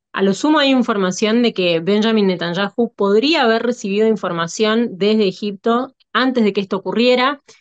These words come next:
Si eso fue así, obviamente Benjamin Netanyahu tendrá que darles, eh, sus explicaciones al pueblo israelí, pero lo cierto es que ni siquiera esa información está del todo confirmada. Eso no significa que, por supuesto, después un evento de este tipo, eh,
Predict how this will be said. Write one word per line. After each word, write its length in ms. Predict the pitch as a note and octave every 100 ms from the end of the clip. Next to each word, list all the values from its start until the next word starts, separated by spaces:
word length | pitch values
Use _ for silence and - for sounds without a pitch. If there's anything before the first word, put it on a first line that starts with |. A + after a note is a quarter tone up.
| _ _ -
Si 200 | - A3
eso 180 | B3
fue 140 | A3+ G3+
así, 320 | F#3+ A#3+ A#3
obviamente 440 | G3+ F#3+ G3 G3
Benjamin 440 | F#3 F#3 F#3 F#3 F3+
Netanyahu 520 | E3+ E3+ E3+ E3+ F#3
tendrá 260 | F#3 F3 F3
que 80 | F3+
darles, 540 | E3+ F3 E3+ - - _
eh, 240 | - F3 F3
sus 200 | F#3+ F#3
explicaciones 640 | G3 G3 F#3 G#3 G#3+ G3+
al 80 | F3
pueblo 220 | F#3+ F#3+
israelí, 520 | F#3+ F#3+ F3+ A#3+ F4 _ _ _
pero 120 | G3+ G#3
lo 100 | G#3
cierto 280 | B3+ C4 C#4
es 40 |
que 100 | A#3+
ni 80 | G#3
siquiera 380 | G#3 A3 A3 G#3+
esa 160 | G#3
información 480 | G3+ G3 F#3+ F3+ G3
está 220 | F3+ G3
del 140 | F#3+ F3
todo 200 | F#3 F#3
confirmada. 720 | E3+ E3+ F3+ G#3 G#3 B3 - _ _ _ _
Eso 180 | C4 C#4
no 120 | C4+
significa 540 | C#4 C4+ A#3 A#3+ B3+ A#3
que, 100 | F3
por 160 | F#3
supuesto, 460 | - E3+ G#3 G#3 A3
después 460 | F#3+ A3 G3+ - _
un 140 | G3+ G3+
evento 400 | G3+ G3+ G3 G3+
de 80 | G3
este 200 | F#3+ F#3+
tipo, 540 | G#3+ G3+ G#3+ A#3+ - _ -
eh, 380 | E3+ D#3+ D#3+